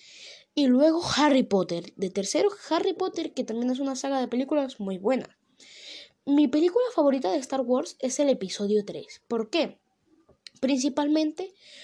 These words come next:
porque allí pasan dos cosas muy icónicas, muy icónicas. La primera, bueno, unas cuantas, la verdad, no solo dos, pero dos muy icónicas y muy importantes. Son varias, pero dos súper importantes.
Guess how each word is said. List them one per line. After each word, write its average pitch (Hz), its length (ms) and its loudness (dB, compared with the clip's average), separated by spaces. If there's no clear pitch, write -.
porque 208 640 0
allí 208 500 0
pasan 320 380 2
dos 254 400 0
cosas 359 400 0
muy 302 220 6
icónicas, - 680 -2
muy 302 240 4
icónicas. - 640 -8
La 294 240 4
primera, 330 400 4
bueno, 302 380 2
unas 403 240 2
cuantas, 240 440 0
la 180 120 -6
verdad, 208 200 -2
no 285 120 -2
solo 381 240 0
dos, - 320 -12
pero 247 180 2
dos 427 260 4
muy 427 300 6
icónicas 370 580 -2
y - 20 2
muy 285 160 2
importantes. 208 560 -4
Son 311 160 -2
varias, 359 320 4
pero 208 220 4
dos 311 540 0
súper 226 300 0
importantes. 196 680 -6